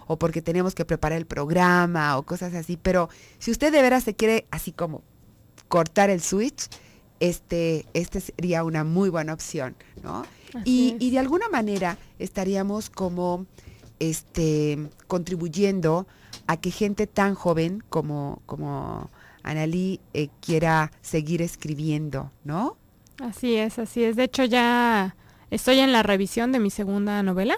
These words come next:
Speaker 1: Ah, muy bien.
Speaker 2: Sí, que se va a llamar La mujer que siempre amé. Y, pues, es una historia, eh, completamente diferente. Esta vez el protagonista es un hombre, se llama Mateo. Es
Speaker 1: Ujú.
Speaker 2: un joven arquitecto de veinticuatro años quien acaba de ser diagnosticado con leucemia.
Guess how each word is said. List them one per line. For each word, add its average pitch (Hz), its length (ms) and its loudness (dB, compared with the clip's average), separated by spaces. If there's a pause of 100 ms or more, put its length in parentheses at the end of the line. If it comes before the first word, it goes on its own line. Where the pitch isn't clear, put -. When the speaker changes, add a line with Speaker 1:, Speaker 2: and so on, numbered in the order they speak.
(220)
Speaker 1:
Ah, 190 320 -2
muy 208 160 0
bien. 180 340 -2
Speaker 2:
Sí, 208 400 -10
que 208 80 -4
se 208 140 -2
va 208 80 4
a 214 40 4
llamar 220 380 4
La 214 100 4
mujer 208 320 0
que 220 120 -2
siempre 202 340 2
amé. 185 220 0 (260)
Y, 208 420 2
pues, 214 200 -2
es 208 100 -4
una 226 120 2
historia, 214 540 0 (200)
eh, 202 320 -8
completamente 208 600 0
diferente. 196 640 0 (480)
Esta 226 280 2
vez 233 160 2
el 240 80 2
protagonista 208 600 2
es - 140 -4
un 214 140 2
hombre, 269 320 4
se 262 160 -2
llama 214 200 2
Mateo. 220 420 0 (600)
Es 208 280 -2
Speaker 1:
Ujú. 214 120 4
Speaker 2:
un 220 220 4
joven 233 260 4
arquitecto 214 720 0
de 233 80 6
veinticuatro 196 580 0
años 226 340 0
quien 202 200 -2
acaba 202 240 0
de 202 60 0
ser 202 180 0
diagnosticado 190 720 -2
con 202 160 0
leucemia. 202 520 -2